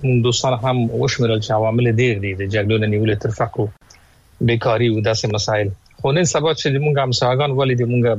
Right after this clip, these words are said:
مهاجرین په ښه سترګه باندې نه ګوري او زمیني دوی باندې تنګوي، عمده علتونه خو موږ او تاسو ته پته ده چې یو خو، ا، ګاونډي هیوادونه هم، ا، په یو ښه حالت او یو باثبات حالت کې دوی هم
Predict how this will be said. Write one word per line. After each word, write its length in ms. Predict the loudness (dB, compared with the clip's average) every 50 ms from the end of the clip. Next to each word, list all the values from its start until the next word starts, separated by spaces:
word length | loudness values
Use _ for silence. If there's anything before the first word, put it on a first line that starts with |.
| -2 -4
مهاجرین 500 | -6 -4 -4 -6 -2 0 0 0 0 0
په 60 | -2
ښه 260 | -2 -2 -2 -2 -2 -2
سترګه 220 | -2 0 0 0 0 0
باندې 160 | 0 0 0 0 2
نه 60 | 0 2 2
ګوري 220 | 2 2 0 -2 -4 _ _ _ _ _ _ -2
او 80 | 0 0 2 2
زمیني 340 | 2 2 2 0 2 0 2 0
دوی 100 | 0 0 0
باندې 180 | 0 0 0 -2 -2 -2
تنګوي، 380 | -2 0 2 2 2 2 0 -2 -4 _ _ _ -20 -20 _ _ _ _
عمده 220 | -2 0 2 2 2 2 0
علتونه 380 | 0 -2 -2 -2 0 0 0
خو 120 | 0 -2 -2 -2
موږ 120 | 0 0
او 80 | 0 0 0 -2
تاسو 180 | -2 -2 -2 -6
ته 60 | -4
پته 240 | -4 -4 -2 0 0
ده 100 | 0 0
چې 100 | 0 0
یو 200 | 0 0 2 0 0
خو، 160 | -2 -2 0 0
ا، 580 | -2 -4 -6 -6 -4 -4 -2 -2 -2 -2 0 0 0 0
ګاونډي 320 | 2 2 0 0 0 0 0 2
هیوادونه 380 | 2 2 0 0 0 -2 -2 0 0 0
هم، 120 | -2 -2 -2 -6 -8 _ _ _ _ -20 -20 _ -8 -6
ا، 100 | -4 -4 -2 0
په 140 | 0 2 2
یو 80 | 2
ښه 200 | 0 0 -2 -2 -2 -2 -2
حالت 280 | 0 0 0 0 0
او 200 | 0 0 2 2
یو 160 | 2 0 0 0 -2 -2 -2 -2
باثبات 480 | -2 -2 0 0 0 0 0 -2 -4 -6
حالت 260 | -4 -2 -2 -2 -2
کې 80 | -2 -4
دوی 240 | -2 0 0 0 0
هم 180 | -2 -2 0